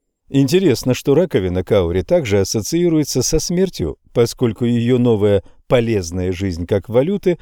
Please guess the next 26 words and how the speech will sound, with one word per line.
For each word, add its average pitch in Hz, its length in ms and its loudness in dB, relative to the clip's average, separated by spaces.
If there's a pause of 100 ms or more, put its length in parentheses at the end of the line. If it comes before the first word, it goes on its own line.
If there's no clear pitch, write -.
(260)
начинается 151 760 0
после 135 400 -4
смерти 117 540 -4 (200)
ее 98 440 0
обитателя. 87 680 -4 (520)
Изображение 110 720 2
раковины 87 500 -2
появляется 104 720 0 (220)
в - 120 -20
похоронных 104 680 0
орнаментах 139 640 -2
уже 107 240 -2
во 104 100 -6
времена 90 480 -4 (320)
Палеолита. 120 760 2 (280)
Знаменитый 127 640 2
французский 113 600 -2
археолог 92 600 -4
Аббе 95 320 0
Бреул 98 480 0 (240)
объясняет 117 720 0
их 131 140 -4
присутствие 127 640 -4
на 87 100 -4
могилах 92 440 -4
так. - 320 -8